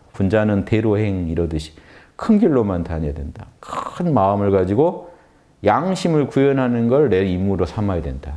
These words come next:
내, 내 삶에 아까 같이 의식주의 해결을 내 책임으로 삼는 게 아니라 양심의 구현을 내 책임으로 삼아야 된다. 욕심의 충족이 아니라 양심의 충족을 내 임무로 삼아야 된다.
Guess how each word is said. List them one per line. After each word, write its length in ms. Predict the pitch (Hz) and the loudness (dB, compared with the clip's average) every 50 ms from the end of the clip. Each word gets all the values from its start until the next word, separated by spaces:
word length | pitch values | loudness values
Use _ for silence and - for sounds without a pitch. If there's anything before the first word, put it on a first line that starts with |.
| 76 - | -10 -10
내, 480 | - 64 76 87 95 95 95 85 - - | -8 -4 0 0 2 2 2 2 0 0
내 240 | 82 90 92 95 | 0 0 2 0
삶에 640 | 95 - - 131 127 113 107 107 120 117 90 - - - - - _ _ _ _ _ _ - | 0 -2 -4 -2 0 0 2 2 2 0 0 -4 -8 -14 -20 -20 _ _ _ _ _ _ -10
아까 220 | 107 - - 110 | -6 -2 0 2
같이 320 | 104 95 90 - - - 87 | 2 2 0 -2 -4 -4 0
의식주의 640 | 92 110 123 120 - 139 - - - 123 117 113 | 0 2 2 0 -2 -4 -8 -4 -2 0 0 2
해결을 500 | 120 127 117 117 113 104 98 92 87 85 | 2 0 0 2 2 2 2 2 2 2
내 120 | 87 87 | 0 0
책임으로 500 | 87 - - 156 135 139 131 127 110 101 | -2 -2 -4 -2 -2 0 0 0 0 0
삼는 380 | 95 - 120 107 104 98 92 90 | 0 -2 -2 -2 -2 -2 -2 -4
게 100 | 82 78 | -4 -6
아니라 340 | 78 78 78 80 87 98 117 - - - - - - _ _ - | -6 -6 -6 -6 -6 -8 -8 -12 -16 -20 -20 -20 -20 _ _ 0
양심의 640 | 101 101 113 143 170 175 165 - 170 160 151 139 127 131 | 2 2 2 2 2 0 2 2 2 4 4 2 2 2
구현을 400 | - 113 107 107 110 120 117 92 | 2 2 2 2 2 2 2 2
내 140 | 87 90 | 2 0
책임으로 500 | 87 - - 135 120 123 117 104 92 90 | 0 -2 -4 -2 -2 0 0 0 0 -2
삼아야 360 | 82 - - 104 95 82 71 69 | -4 -4 -4 -6 -4 -6 -6 -8
된다. 320 | 73 76 - - - - _ _ _ _ - - | -10 -12 -14 -16 -18 -20 _ _ _ _ -2 0
욕심의 460 | 98 98 - - 147 135 123 110 120 | 0 0 0 0 2 2 2 2 0
충족이 440 | - - 139 123 113 113 101 101 95 | -2 0 0 2 2 2 2 2 2
아니라 440 | 87 87 95 101 131 160 175 - - - - - _ - 104 | 2 2 2 2 2 0 0 -2 -10 -18 -20 -20 _ -2 0
양심의 560 | 95 98 131 165 170 170 - 170 151 135 135 | 0 0 0 0 -2 -2 -2 -2 -2 -2 -2
충족을 480 | - - 147 135 123 120 110 110 92 90 | -2 -2 0 2 2 2 2 2 2 2
내 100 | 92 92 | 2 2
임무로 380 | 92 87 90 92 92 87 87 | 0 0 -2 -2 -2 -2 -2
삼아야 340 | 85 - - 90 87 80 78 | -4 -4 -6 -6 -6 -6 -6
된다. 240 | 78 76 76 - | -8 -12 -14 -14